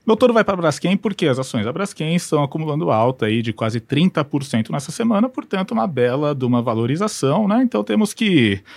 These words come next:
temos que admitir que realmente quem tava lá comprado em Braskem se deu bem, claro. Por que que a Braskem subiu tanto? Porque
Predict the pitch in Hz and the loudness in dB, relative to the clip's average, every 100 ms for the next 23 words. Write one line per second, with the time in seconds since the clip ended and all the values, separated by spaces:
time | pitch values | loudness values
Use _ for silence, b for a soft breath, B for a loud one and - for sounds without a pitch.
0 | B B - 147 139 139 - 190 190 196 | B B -2 0 0 -2 -4 -2 0 0
1 | 226 180 196 220 139 139 202 185 226 113 | 0 0 0 0 -2 -4 -4 -2 -2 -4
2 | 101 - - 131 - 101 98 95 95 113 | -4 -8 -4 -4 -2 -4 -2 -4 -4 -4
3 | 101 95 113 170 - 107 - - 127 139 | -4 -4 -4 -4 0 0 0 -2 0 0
4 | 120 95 73 - 117 80 - B B - | 0 -4 -4 -2 -2 -2 -14 B B -2
5 | 220 - 185 170 165 156 - 160 - 160 | 0 2 2 4 4 2 0 0 0 0
6 | 185 - 214 240 - 139 196 214 - 170 | 0 2 4 4 2 0 0 -2 0 2
7 | 185 | 2